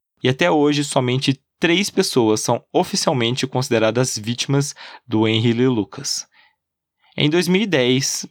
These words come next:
parece que um grupo de investigadores especializados em resolver crimes antigos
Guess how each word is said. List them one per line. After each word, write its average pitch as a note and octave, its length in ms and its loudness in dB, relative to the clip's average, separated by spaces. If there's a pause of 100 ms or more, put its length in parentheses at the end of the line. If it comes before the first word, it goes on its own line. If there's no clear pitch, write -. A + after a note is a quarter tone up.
parece B2 340 0
que C#3+ 140 -4
um C#3+ 100 4
grupo C3+ 320 2
de C#3 120 0
investigadores A#2+ 760 0
especializados C3+ 1080 0
em B2+ 100 0
resolver A2+ 460 0
crimes D3 420 0
antigos C#3 580 0